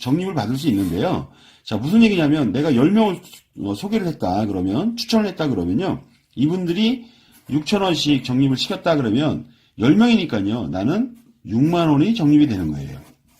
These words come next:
이해가 되셨나요? 자, 내가 육만 원 적립이 됐어요. 근데 이제 요 열 명이 내가 한 건 아니에요. 근데 이 열 명이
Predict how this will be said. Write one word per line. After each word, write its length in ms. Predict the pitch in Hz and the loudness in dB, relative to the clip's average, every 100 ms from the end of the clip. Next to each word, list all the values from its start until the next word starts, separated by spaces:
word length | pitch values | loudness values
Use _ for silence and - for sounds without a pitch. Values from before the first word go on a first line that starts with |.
| _ _ _ _ _ _ _ _ _ - - - | _ _ _ _ _ _ _ _ _ -20 -12 0
이해가 240 | 139 151 | 2 2
되셨나요? 540 | 113 113 104 120 262 - _ _ _ - | 0 -2 -2 -2 -4 -6 _ _ _ -4
자, 120 | 131 | -2
내가 280 | 160 214 180 | 2 2 2
육만 240 | 196 190 | 0 -2
원 100 | 185 | -2
적립이 260 | 143 151 151 | 0 0 0
됐어요. 480 | 117 123 127 240 294 | -4 -4 -4 -4 -6
근데 180 | - 202 | -8 -6
이제 140 | 202 160 | 0 2
요 200 | 196 214 | 4 4
열 220 | 92 127 | 6 4
명이 640 | 185 196 135 120 147 - | 2 2 2 4 2 0
내가 240 | 85 156 208 | 0 2 2
한 100 | 240 | 2
건 120 | 233 | 0
아니에요. 560 | 101 110 98 110 240 254 | -2 -2 -2 -4 -6 -6
근데 100 | 127 | -4
이 240 | 139 156 | -4 -2
열 160 | 104 117 | 0 4
명이 500 | 113 123 208 160 | 4 4 0 -4